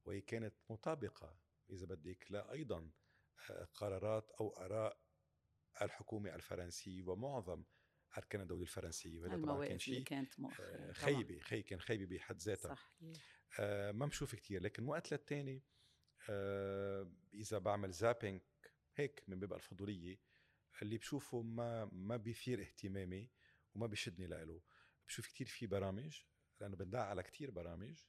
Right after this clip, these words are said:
Speaker 2: مم.
Speaker 1: كتير، كتير، كتير برامج، ما في برنامج
Speaker 2: طبيعي.
Speaker 1: ما اندعيت عليه، بس ما بطل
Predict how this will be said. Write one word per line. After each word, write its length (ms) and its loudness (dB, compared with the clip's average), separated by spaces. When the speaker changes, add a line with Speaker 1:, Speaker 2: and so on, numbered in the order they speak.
Speaker 2:
مم. 160 2
Speaker 1:
كتير، 260 4
كتير، 340 -2
كتير 300 -4
برامج، 400 -2
ما 80 0
في 120 -6
برنامج 200 2
Speaker 2:
طبيعي. 120 -2
Speaker 1:
ما 60 -2
اندعيت 380 -2
عليه، 280 -2
بس 280 0
ما 80 6
بطل 420 0